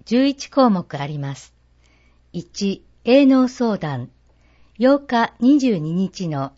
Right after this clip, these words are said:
いずれも水曜日、午後一時から三時三十分まで。緑と花のセンター、三三の里にて。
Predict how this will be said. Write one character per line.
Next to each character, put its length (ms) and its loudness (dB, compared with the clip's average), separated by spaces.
い 100 -8
ず 160 0
れ 120 4
も 120 2
水 320 -2
曜 220 0
日、 260 -10
午 160 0
後 160 2
一 260 -8
時 140 -8
か 140 -6
ら 260 -6
三 280 0
時 120 -8
三 260 -2
十 140 -4
分 280 -8
ま 120 -8
で。 260 -10
緑 380 0
と 100 -6
花 280 -4
の 120 0
セ 220 -4
ン 40 -6
タ 380 -6
ー、 0 -
三 240 -2
三 280 0
の 60 2
里 300 -6
に 160 -4
て。 340 -10